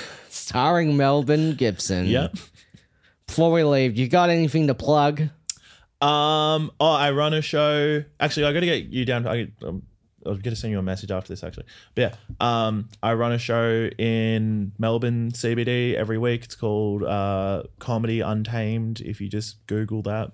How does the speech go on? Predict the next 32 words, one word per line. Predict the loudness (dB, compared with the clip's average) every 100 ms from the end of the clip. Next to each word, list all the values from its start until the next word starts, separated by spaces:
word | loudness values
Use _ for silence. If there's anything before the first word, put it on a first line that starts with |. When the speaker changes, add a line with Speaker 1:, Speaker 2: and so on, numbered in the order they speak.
| -10
Speaker 1:
then | -6 -4 -4 -6
get | -8 -8
some | -8
tickets, | -10 -8 -10
come | -8 -6
on | -4
down. | -2 -2 -4 -4
Um, | -4 -4 -4 -6 -10 _ -14 -10 -8 -10 -10 -4
I | -2
host | -2 -2 -4
it | -6
with, | -4 -4 -2 -4 -6 -8 -6
uh, | -4 -4 -6
Casey | -6 -6 -6
Gothard. | -6 -6 -6 -6
We | -6
have | -6 -6
a | -10 _
bunch | -6 -6
of | -10
funny | -8 -8
comedians | -8 -6 -4 -4 -6
on | -4
every | -4 -4
week. | -4 -4 -6
It's | -8
a |
good | -8 -6
time. | -6 -4 -4 -6
Come | -4
on | -4
down. | -2 -2 -4